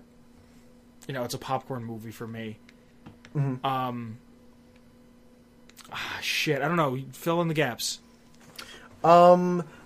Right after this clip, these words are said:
Speaker 2: my favorite zombie movie would probably be Shaun of the Dead.
Speaker 1: That's a good one, but I don't think I've ever
Speaker 2: That's a
Speaker 1: seen
Speaker 2: good
Speaker 1: it.
Speaker 2: one.
Speaker 1: Like, I've seen all of it, but not together.
Speaker 2: I mean, I'm a sucker for,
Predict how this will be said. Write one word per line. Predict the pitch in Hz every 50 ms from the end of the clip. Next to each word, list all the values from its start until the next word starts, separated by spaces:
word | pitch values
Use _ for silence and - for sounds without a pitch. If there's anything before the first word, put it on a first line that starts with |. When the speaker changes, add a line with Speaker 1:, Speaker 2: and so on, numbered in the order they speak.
| - -
Speaker 2:
my | 131 156 175 214
favorite | 226 - - - 180 175 180 180 170 151 160 175 170 170 160 143 - - 135
zombie | 123 120 117 135 135 151 165 175 175 165 147 135 123 120 120
movie | 110 107 107 101 98 95 90 101 98 95 95 95 98 104 - - - - - - - - - - - - - - - - - -
would | 143 135 -
probably | - - 156 147 151 156 190 196 175
be | 185 160
Shaun | 147 - 165 143 135 135
of | 143 131
the | 131 110
Dead. | 113 110 113 123 139 - - - - - - - - - - - - - - -
Speaker 1:
That's | 262 - 233
a | 180
good | 143 170 175 165
one, | 185 190 175
but | 165 156
I | 151
don't | 160 180 190
think | 214 208
I've | 208 185
ever | 185 180 180
Speaker 2:
That's | 147 - - -
a |
Speaker 1:
seen | - 170 165 165
Speaker 2:
good | 156 156
Speaker 1:
it. | -
Speaker 2:
one. | 90 95 113 - - -
Speaker 1:
Like, | 190 180 170
I've | 170 170 160
seen | - - - 220 214 202 -
all | - 143 147 160 165 180 185
of | 180
it, | 214 208 147
but | 160 151 147
not | 156 160 156 - -
together. | - 151 135 117 143 139 135 113 107 98 101 - - - - - - - - - - - - - - - - 143 - - -
Speaker 2:
I | 175 185
mean, | 208 202 196 - -
I'm | 185 202 233
a | 226
sucker | - 180 151 147 160 170 165 156
for, | 151 - - 165 160 151 147 143 135 127 123 123